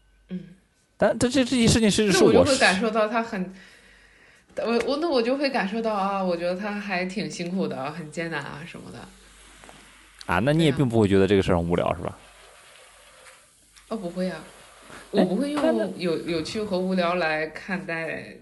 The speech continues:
Speaker 1: 就是我们说的话。
Speaker 2: 嗯。
Speaker 1: 就是人和人之间的链接是，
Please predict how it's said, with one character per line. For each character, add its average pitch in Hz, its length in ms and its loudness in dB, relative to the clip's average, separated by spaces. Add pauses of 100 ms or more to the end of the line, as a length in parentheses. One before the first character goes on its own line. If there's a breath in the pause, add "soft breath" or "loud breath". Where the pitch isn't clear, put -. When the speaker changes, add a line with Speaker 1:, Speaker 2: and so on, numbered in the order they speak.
Speaker 1:
就 - 80 -20
是 156 240 -8
我 147 140 0
们 127 260 -12
说 156 160 -6
的 143 100 -6
话。 139 460 -14 (840)
Speaker 2:
嗯。 - 100 4
Speaker 1:
就 101 80 6
是 95 120 4
人 233 140 2
和 294 80 -2
人 208 220 -2
之 226 100 -6
间 233 140 -2
的 220 80 -2
链 214 280 -4
接 196 400 -6
是， 175 600 -6